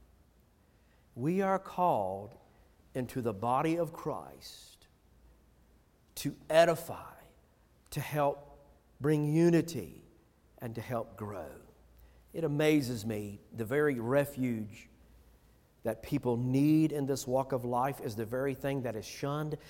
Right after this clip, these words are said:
and the very thing that is neglected the most. And that's the beauty of the gospel, is that the Lord has gifted us with the body of Christ to fellowship one with another.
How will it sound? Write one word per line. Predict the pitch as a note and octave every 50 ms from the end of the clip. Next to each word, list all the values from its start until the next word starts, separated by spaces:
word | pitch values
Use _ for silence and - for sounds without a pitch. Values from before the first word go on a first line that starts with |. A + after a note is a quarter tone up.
| - - -
and | - B2
the | A2 A2
very | G2 F#2 G2+ C3+ C#3 D3+ D3+
thing | C#3+ - D#3 D3+ C#3+
that | C3 C#3 C3+
is | C3 A#2 G#2
neglected | A#2+ A2 G2+ G2+ A#2+ B2+ C3 A#2+ - A#2 G#2 F#2
the | G2 F#2
most. | F2 E2+ D#2+ D#2+ - - - - - - - - _ _ _ _ _ _ _ _ _ _ _ _ _ _ _ _ _ _ _ _ _ _ _ _ _ - _ _ _ _ _ _ _ _ _ _ _ _ _ _ _ _ _ _ _ _ _ _ _ _ _ _ - - _ _
And | - A#2+
that's | D3+ F#3+ G#3
the | - A3+
beauty | F3 C3 D3+ D3+ C#3 C3+
of | C3+ C3
the | C3+
gospel, | E3+ F3+ F#3 F#3 F3+ - - - F#2+ F2 D#2 - _ _ _ _ _ _ _ _ _ _ _ _ _ _ -
is | C3 D3+ C3
that | E3 D#3+
the | D#3 D3
Lord | D3 D#3 F3 G3+ G#3+
has | F#3 E3+ C#3+ B2
gifted | A2 G#2 G2+ D#3 G#3+ G#3+ G#3+ F#3+ D#3
us | C#3+ B2 A2+ A2+ A#2+ - - -
with | C#3 C3+ G#2+
the | B2
body | A2 G#2+ C3 C3+ D3+ D#3+ E3+
of | E3+ D#3 E3+
Christ | - - D#3 C3 A#2 A#2 A2+ - -
to | - A#2+
fellowship | - - - E3+ F#3 F#3+ F3+ F#3 F#3+ F3 F3 - D#3
one | C3+ D3+ E3 E3+ F3 E3+ E3 - - - - - -
with | D3 D#3+ E3+ E3 E3 - - - - - -
another. | - C#3+ D3 C#3 C3 A2+ G2+ E2+ E2 D2+ -